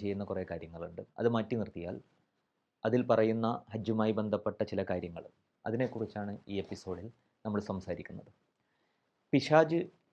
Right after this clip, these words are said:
ഏറ്റവും കൂടുതൽ ദുഃഖിക്കുകയും വ്യാകുലപ്പെടുകയും ചെയ്യുന്ന ഒരു സന്ദർഭമാണ് ഹജ്ജിൻ്റെ വേള എന്ന് അദ്ദേഹം പറയുന്നുണ്ട് അതിൻ്റെ ഒരു ഭാഗത്ത്. കാരണം ലോകത്തിൻ്റെ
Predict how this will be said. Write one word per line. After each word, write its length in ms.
ഏറ്റവും 380
കൂടുതൽ 260
ദുഃഖിക്കുകയും 600
വ്യാകുലപ്പെടുകയും 960
ചെയ്യുന്ന 360
ഒരു 180
സന്ദർഭമാണ് 600
ഹജ്ജിൻ്റെ 520
വേള 180
എന്ന് 180
അദ്ദേഹം 280
പറയുന്നുണ്ട് 460
അതിൻ്റെ 200
ഒരു 120
ഭാഗത്ത്. 300
കാരണം 320
ലോകത്തിൻ്റെ 720